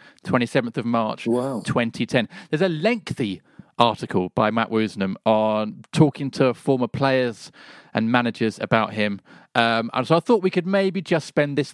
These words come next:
Speaker 1: part, uh, sort of tipping our hat to, to Wilf and maybe talking about some of our favourite Wilf memories. But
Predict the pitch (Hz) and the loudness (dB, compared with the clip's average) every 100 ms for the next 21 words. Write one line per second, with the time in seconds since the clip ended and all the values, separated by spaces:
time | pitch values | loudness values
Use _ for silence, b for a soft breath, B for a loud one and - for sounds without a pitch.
0 | - 131 120 113 _ b b b - 127 | -4 0 0 0 _ b b b 0 2
1 | 113 113 127 143 - 160 - 135 123 120 | 2 -2 -2 -4 -2 -2 0 0 0 0
2 | 117 - - 117 - - 120 110 101 95 | -2 -2 -2 0 -2 -2 0 2 0 -2
3 | - - - 113 117 110 123 113 107 101 | -8 -6 -2 0 0 0 -2 0 0 0
4 | 107 107 101 110 104 - 107 101 117 113 | 0 0 0 0 0 0 0 0 0 -2
5 | 95 - 98 - - | -2 -6 -6 -4 -4